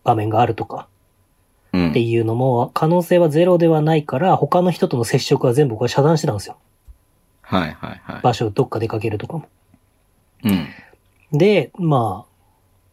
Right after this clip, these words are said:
Speaker 1: 結局その全部ダメになりましたってなった時に、なんか、いや、今チャンスだから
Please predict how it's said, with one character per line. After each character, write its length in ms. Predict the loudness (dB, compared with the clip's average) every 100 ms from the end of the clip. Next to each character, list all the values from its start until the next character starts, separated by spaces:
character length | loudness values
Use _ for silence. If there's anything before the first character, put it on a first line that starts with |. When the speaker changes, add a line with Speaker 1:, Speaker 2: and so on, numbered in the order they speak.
| _ _ _ _ _
Speaker 1:
結 180 | -6 -2
局 320 | 0 2 2
そ 140 | 2
の 340 | 2 2 0 2
全 160 | 2
部 80 | 2
ダ 120 | 0
メ 100 | 0
に 60 | 0
な 80 | 0
り 80 | -2
ま 120 | -2
し 60 |
た 80 | -4
っ 40 | -4
て 80 |
な 80 | -4
っ 20 |
た 80 | -6
時 200 | -10 -8
に、 280 | -6 -6 -8 _ _ _ _ _ _ _ _ _
な 80 | -4
ん 20 |
か、 200 | -2 -8 0
い 60 |
や、 140 | 0 0
今 240 | 0 0 0
チ 100 | 0
ャ 100 | 2
ン 80 |
ス 120 | 2 0
だ 100 | -2
か 120 | -2
ら 240 | -6 -8